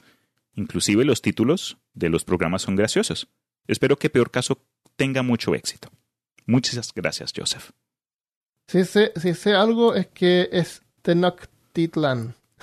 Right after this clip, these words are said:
Speaker 1: Tenocht-,
Speaker 2: Es
Speaker 1: si, si lo,
Speaker 2: Tenoch-
Speaker 1: si lo pronuncié mal, muchísimas disculpas. No fue
Speaker 2: <laughs>
Speaker 1: intención mía, pero gracias
Speaker 2: Eh,
Speaker 1: por el comentario.
Speaker 2: sí, en algún momento,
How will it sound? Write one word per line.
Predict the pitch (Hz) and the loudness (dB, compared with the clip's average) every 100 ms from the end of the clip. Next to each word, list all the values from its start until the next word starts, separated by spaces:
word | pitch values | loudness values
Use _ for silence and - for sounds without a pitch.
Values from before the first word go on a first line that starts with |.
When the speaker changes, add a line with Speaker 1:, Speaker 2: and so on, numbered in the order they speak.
| - - | -20 -4
Speaker 1:
Tenocht-, | - 92 92 - | 0 0 -2 -8
Speaker 2:
Es | - | -2
Speaker 1:
si, | 156 127 | 0 2
si | - 165 | 4 4
lo, | 131 | 4
Speaker 2:
Tenoch- | - | 2
Speaker 1:
si | - | 2
lo | 123 113 | 4 4
pronuncié | 120 113 - 120 | 4 2 2 0
mal, | 131 131 - | -2 -2 4
muchísimas | 107 107 104 - 104 107 101 | 6 8 6 4 2 2 2
disculpas. | 101 - 113 - - - - | 0 0 0 -2 -8 -14 0
No | 101 151 | 4 6
fue | 190 | 6
Speaker 2:
<laughs> | |
Speaker 1:
intención | 196 - 87 85 | 6 2 -2 -6
mía, | - 113 - _ _ | -8 -10 -14 _ _
pero | - 214 - - _ - | 2 2 0 -14 _ 0
gracias | 180 175 175 170 | 4 6 6 4
Speaker 2:
Eh, | |
Speaker 1:
por | 160 | 2
el | - | 0
comentario. | - 117 - - - | -4 -4 -8 -12 -2
Speaker 2:
sí, | 220 233 220 | 2 4 2
en | - 190 185 | 0 0 2
algún | 185 185 196 | 4 4 4
momento, | 196 196 185 196 | 4 2 2 -2